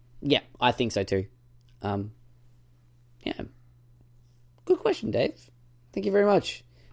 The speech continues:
So yes, like I said, go and check out the Game Corner.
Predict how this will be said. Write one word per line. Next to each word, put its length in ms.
So 100
yes, 160
like 100
I 40
said, 180
go 100
and 80
check 160
out 180
the 100
Game 260
Corner. 440